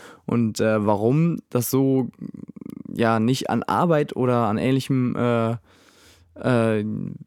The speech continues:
fixiert ist und warum es auch scheinbar die, die Beamte so gut bezahlt werden oder wurden, ähm, hat ja damit zu tun, dass man natürlich vermeiden wollte,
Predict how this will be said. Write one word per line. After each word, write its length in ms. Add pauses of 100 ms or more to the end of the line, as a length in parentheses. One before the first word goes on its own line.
(160)
fixiert 560
ist 240
und 180
warum 380
es 200
auch 280
scheinbar 540
die, 240
die 160
Beamte 380
so 140
gut 220
bezahlt 480
werden 300
oder 340
wurden, 460 (580)
ähm, 560 (480)
hat 220
ja 60
damit 320
zu 80
tun, 240
dass 160
man 80
natürlich 320
vermeiden 500
wollte, 580